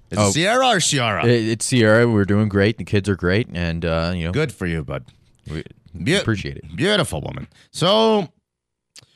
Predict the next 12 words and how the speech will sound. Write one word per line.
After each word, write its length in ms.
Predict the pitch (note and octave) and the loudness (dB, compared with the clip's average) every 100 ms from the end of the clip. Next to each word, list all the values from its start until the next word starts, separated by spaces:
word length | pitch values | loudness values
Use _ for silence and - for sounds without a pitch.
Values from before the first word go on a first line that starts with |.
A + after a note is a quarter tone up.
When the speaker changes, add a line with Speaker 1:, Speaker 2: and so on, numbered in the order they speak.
| _ _ _ | _ _ _
Speaker 1:
you 120 | - F3+ | -4 0
know, 120 | A3+ | 0
Russell, 460 | A3+ A3 A3 G#3+ D#3+ - - _ _ _ _ _ _ _ _ _ _ _ _ - | 2 0 0 -2 -4 -10 -20 _ _ _ _ _ _ _ _ _ _ _ _ -8
you've 180 | E3+ E3+ | 0 2
had 140 | G#3+ | 2
a 60 | C3+ | 0
great 480 | G2+ B2 C#3 D#3+ - | -4 -4 -2 -4 -4
run 260 | G#2+ G#2 | -6 -4
in 140 | F#2+ F2 | -4 -8
Seattle. 560 | - D#2+ C#2 C2 B1+ _ _ _ _ _ _ _ | -10 -8 -8 -8 -14 _ _ _ _ _ _ _
I'd 300 | A2+ E3+ F3 | -2 0 0
say 480 | - D#3 C3 B2 A#2 | -2 0 0 0 -2